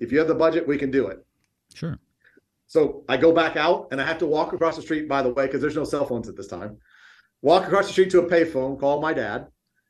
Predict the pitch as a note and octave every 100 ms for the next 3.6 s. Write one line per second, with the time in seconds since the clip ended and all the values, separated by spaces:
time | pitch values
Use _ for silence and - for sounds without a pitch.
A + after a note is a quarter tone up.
0 | _ _ C3+ C#3 D#3+ D3 C#3 B2 E3 D#3
1 | C3+ A2+ - _ G#2+ C3 D3+ E3+ E3+ F3
2 | E3+ D#3 C#3+ C#3 C#3+ C#3+ C3+ C#3+ D#3+ A#2+
3 | G#2 A#2 A#2 B2+ -